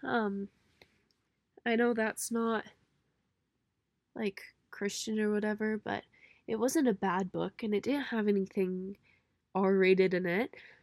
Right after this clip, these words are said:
Uh, there was all,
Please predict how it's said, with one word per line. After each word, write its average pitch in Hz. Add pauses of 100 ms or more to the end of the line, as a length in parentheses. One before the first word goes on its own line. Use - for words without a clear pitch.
(260)
Uh, 202
there 220
was 233 (720)
all, 240